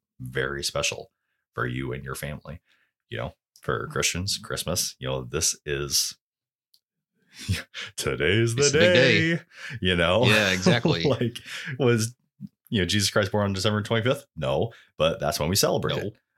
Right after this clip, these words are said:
Speaker 1: Okay. So if you're not putting in the work here, you know, and it's not about the presents. It's not about some fat man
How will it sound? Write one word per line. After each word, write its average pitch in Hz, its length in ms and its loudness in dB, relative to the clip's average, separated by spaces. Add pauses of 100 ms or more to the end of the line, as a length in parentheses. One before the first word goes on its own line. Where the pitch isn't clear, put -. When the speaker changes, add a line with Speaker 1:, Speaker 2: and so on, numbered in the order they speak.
Speaker 1:
Okay. 78 400 -2 (1700)
So 87 440 0
if 87 200 -6
you're 85 140 -2
not 90 400 -4
putting 90 380 -2
in 76 480 -4 (960)
the 76 140 0
work 82 340 -2
here, 62 500 -8 (720)
you 82 120 -2
know, 82 160 0
and 104 180 0
it's - 220 -2
not 110 180 0
about 78 240 -6
the - 80 -16
presents. - 360 -14
It's 73 180 -10
not 90 200 -6
about 76 540 -6
some 71 300 -10 (400)
fat - 360 -4
man 67 360 -6